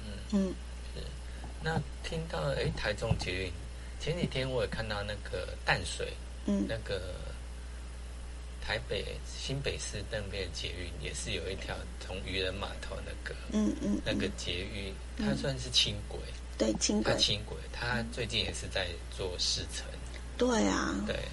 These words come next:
Speaker 2: 不知道我们花莲有没有那个机会。
Speaker 1: <laughs>
Speaker 2: 那早些时候其实都有在做一个，嗯，
Speaker 1: 嗯。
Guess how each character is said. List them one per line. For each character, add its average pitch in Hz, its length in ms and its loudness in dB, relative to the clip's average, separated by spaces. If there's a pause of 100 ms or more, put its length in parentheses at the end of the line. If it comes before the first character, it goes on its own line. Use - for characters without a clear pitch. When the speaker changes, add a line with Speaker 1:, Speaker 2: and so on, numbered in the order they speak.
(840)
Speaker 2:
不 269 80 10
知 269 100 8
道 320 100 12
我 294 40 12
们 190 220 8
花 220 160 8
莲 196 240 8
有 180 100 8
没 190 120 6
有 220 100 8
那 208 100 8
个 196 120 10
机 185 280 2
会。 220 160 6 (640)
Speaker 1:
<laughs> - 640 2
Speaker 2:
那 339 160 12 (600)
早 220 240 10
些 330 240 8
时 277 160 10
候 247 100 10
其 233 240 6
实 202 120 8
都 220 200 6
有 220 360 6
在 185 360 6 (160)
做 185 400 8
一 - 160 4 (280)
个， 120 480 6 (540)
嗯， 202 680 8 (540)
Speaker 1:
嗯。 - 60 -6